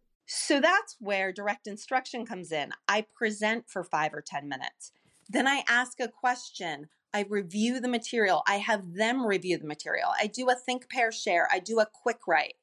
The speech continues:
And then once I feel comfortable they've learned that information, I can build more information onto it. So yes, it does take longer, but if learning achievement, if achievement is our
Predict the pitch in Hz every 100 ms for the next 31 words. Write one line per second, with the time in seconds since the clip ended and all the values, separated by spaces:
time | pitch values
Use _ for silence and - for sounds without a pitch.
0 | _ _ _ _ _ 226 233 233 233 214
1 | 233 302 302 285 254 - 254 247 233 208
2 | 196 190 196 180 185 190 294 240 202 185
3 | 175 160 175 165 - 190 208 208 165 208
4 | 202 180 185 190 214 254 220 175 185 175
5 | 165 - 175 190 208 208 160 - _ -
6 | - - 240 233 240 302 302 - 180 233
7 | 240 220 - - 330 359 220 143 147 151
8 | - - - _ _ _ _ _ 233 226
9 | 226 _ - 180 175 220 262 277 233 196
10 | - 320 214 175 175 175 - 277 262 226
11 | 202 190 175 170